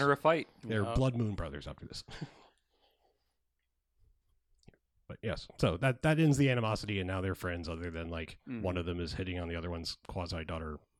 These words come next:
Speaker 1: Right.
Speaker 2: person.
Speaker 3: Briefly.
Speaker 2: Yeah.
Speaker 3: He gives up on that
Speaker 2: <laughs>
Speaker 3: pretty
Speaker 2: Yeah,
Speaker 3: quick.
Speaker 2: yeah, I know.
Speaker 1: Yeah.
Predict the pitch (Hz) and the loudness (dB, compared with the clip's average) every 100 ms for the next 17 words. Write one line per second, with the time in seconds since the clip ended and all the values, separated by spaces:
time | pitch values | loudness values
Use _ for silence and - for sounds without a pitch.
0 | _ _ - 87 95 - - - - - | _ _ -6 -4 -2 -4 -6 -8 -12 -2
1 | 147 135 - 107 107 - 82 78 - - | 2 2 2 -12 -12 -6 -4 -4 -6 -6
2 | - - - 117 143 120 123 120 107 98 | 2 4 4 4 4 6 2 0 -4 -6
3 | 95 87 101 113 101 98 98 - 117 - | -6 -6 -4 -2 -2 -2 -6 -10 -20 -18
4 | - | -18